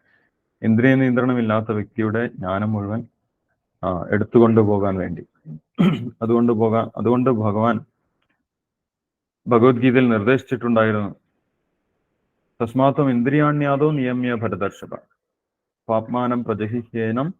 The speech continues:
ജ്ഞാനവിജ്ഞാനനാശനം." ഇന്ദ്രിയ നിയന്ത്രണം ചെയ്യണം, അല്ലെങ്കിൽ എന്ത് സംഭവിക്കും? നമ്മൾ ഇതുവരെ ആർജിച്ച, ആർജിച്ച ജ്ഞാനവും വിജ്ഞാനവും എല്ലാം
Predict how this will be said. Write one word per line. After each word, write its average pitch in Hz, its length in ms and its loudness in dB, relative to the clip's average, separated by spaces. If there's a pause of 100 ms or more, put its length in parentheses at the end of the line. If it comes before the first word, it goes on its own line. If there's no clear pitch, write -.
(460)
ജ്ഞാനവിജ്ഞാനനാശനം." 120 1300 0 (560)
ഇന്ദ്രിയ 113 280 -4
നിയന്ത്രണം 123 500 -2
ചെയ്യണം, 104 440 -4
അല്ലെങ്കിൽ 107 340 -2
എന്ത് 104 140 -2
സംഭവിക്കും? 104 500 -4 (480)
നമ്മൾ 104 380 0 (120)
ഇതുവരെ 127 480 2 (180)
ആർജിച്ച, 107 600 -2 (240)
ആർജിച്ച 107 460 -4
ജ്ഞാനവും 110 760 0 (180)
വിജ്ഞാനവും 107 560 -2
എല്ലാം 117 280 0